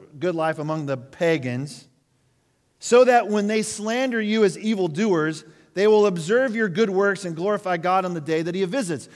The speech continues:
When you are walking by faith, when you're going against the crowd, and I'm not saying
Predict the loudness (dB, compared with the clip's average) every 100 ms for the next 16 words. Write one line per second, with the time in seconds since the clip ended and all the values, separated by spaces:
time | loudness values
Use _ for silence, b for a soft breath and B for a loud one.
0 | B -2 4 6 8 6 4 4 6 6
1 | 2 -2 0 0 -2 -2 -4 B B -2
2 | -2 2 2 2 0 4 4 4 0 -6
3 | 0 4 4 4 0 0 -2 -2 0 2
4 | 2